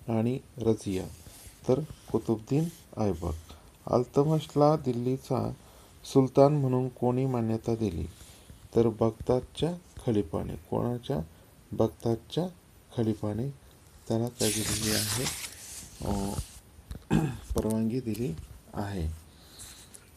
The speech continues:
त्यानंतर सुलतान म्हणजे काय? तर सुलतान म्हणजे राज्याचा प्रमुख. त्यानंतर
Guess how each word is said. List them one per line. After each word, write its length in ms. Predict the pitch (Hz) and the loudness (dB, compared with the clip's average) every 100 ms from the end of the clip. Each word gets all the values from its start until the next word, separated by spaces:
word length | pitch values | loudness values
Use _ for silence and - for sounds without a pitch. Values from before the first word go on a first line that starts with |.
| - | 2
त्यानंतर 380 | 131 156 156 160 | 4 4 2 0
सुलतान 560 | 156 156 147 143 165 | 0 2 2 4 2
म्हणजे 340 | 170 143 131 135 | 4 4 4 2
काय? 300 | 107 90 80 - - - - | 2 -2 -4 -10 -18 -10 0
तर 80 | 131 | 0
सुलतान 480 | - 131 127 139 143 | 2 0 2 0 0
म्हणजे 340 | 139 131 139 | 0 0 2
राज्याचा 580 | 123 110 117 117 - 165 - - - - | 2 0 -2 -4 -4 -6 -8 -20 -20 -4
प्रमुख. 280 | 110 101 92 80 - - - - - - - | 0 0 -2 -6 -14 -20 -20 -20 -20 -10 0
त्यानंतर 380 | 127 139 139 | 2 2 0